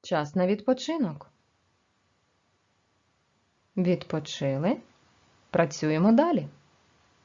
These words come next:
Розв'яжи задачу. Перший робітник виготовляє дванадцять деталей за три години, другий за чотири години. Хто з них виготовляє більше деталей на одну годину?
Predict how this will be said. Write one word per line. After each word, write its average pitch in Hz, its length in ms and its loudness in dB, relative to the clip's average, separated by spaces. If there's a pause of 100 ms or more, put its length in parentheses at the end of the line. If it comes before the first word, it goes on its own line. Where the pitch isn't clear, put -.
(2250)
Розв'яжи 196 680 2
задачу. 180 640 -4 (580)
Перший 285 380 4
робітник 170 520 0
виготовляє 185 640 0
дванадцять 165 600 -2
деталей 165 480 -4
за 220 120 -4
три 156 220 -8
години, 151 460 -8 (140)
другий 180 400 -2
за 277 120 -2
чотири 285 440 -4
години. 147 440 -14 (420)
Хто 214 380 4
з 185 80 -4
них 233 240 -2
виготовляє 202 680 -2
більше 170 460 -8
деталей 247 540 -2
на 277 160 -4
одну 277 460 -2
годину? 262 640 -2